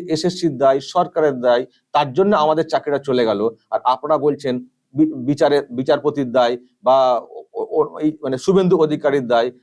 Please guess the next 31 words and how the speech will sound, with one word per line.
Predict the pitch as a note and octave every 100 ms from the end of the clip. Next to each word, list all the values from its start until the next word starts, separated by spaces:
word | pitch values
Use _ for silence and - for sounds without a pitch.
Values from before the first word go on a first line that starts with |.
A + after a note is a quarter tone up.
| -
আপনাদের | C3 D3+ D3+ D#3
বক্তব্যের | D#3 B2 C#3 - C#3+ C#3
মধ্যে | C#3 A#2+ B2+ B2 _
সরকারের | - C#3+ C#3 D#3 D3
বিরুদ্ধে | C#3 D#3 D3+
কোনো | C3+ C#3
কথা | C3+ B2 C#3
নেই, | C3 B2+ B2+ _
এসএসসির | C3+ F3 E3+ D3+
বিরুদ্ধে | B2+ C3 B2
কথা, | B2 A#2+ - _ _ -
বিরুদ্ধে | B2+ C#3+ C3
কোনো | C3+ B2+
কথা | A#2+ B2+
নেই। | A2+ A#2 A#2 _ -
এখানেও | A#2 E3+ G#3
তো | G3+
দ্বিমত | A#2 C#3 D3 E3+ -
পরিষ্কার | C3 - B2
হয়ে | A2+
যাচ্ছে | G#2 G2+ G2+ F#2 - _
যে | G#2
গতকাল | G#2 A2 B2+ - C3+ G3
যারা | E3 D#3+
মুভমেন্ট | C#3+ C#3+ C#3
করেছেন | C#3+ C#3+ F#3+ G3+ - _
তাদের | A2+ C3 D#3 -
একটা | - -
দাবি | A#2 A#2 C3
ছিল | C#3 G#2+
আলাদা | - A#2 B2